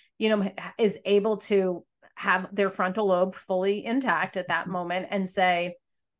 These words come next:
Speaker 1: as you were saying, like, "We need to be able to take a vacation." Like, "Nope, we're going out to dinner. We're not gonna be able to make that practice," you know, and, and understanding that your child may, you know, be worried about how that might backfire, but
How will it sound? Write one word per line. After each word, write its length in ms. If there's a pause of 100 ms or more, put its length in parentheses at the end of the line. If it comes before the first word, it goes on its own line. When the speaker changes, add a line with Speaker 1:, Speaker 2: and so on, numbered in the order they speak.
(440)
Speaker 1:
as 200
you 60
were 100
saying, 340
like, 220
"We 160
need 200
to 80
be 40
able 140
to 80
take 160
a 20
vacation." 640
Like, 280
"Nope, 420
we're 160
going 260
out 160
to 80
dinner. 420
We're 180
not 200
gonna 140
be 40
able 140
to 80
make 160
that 180
practice," 680
you 80
know, 180
and, 240
and 200
understanding 720
that 260 (560)
your 140
child 320
may, 460 (120)
you 80
know, 140
be 180
worried 460
about 260
how 200
that 200
might 240
backfire, 540
but 240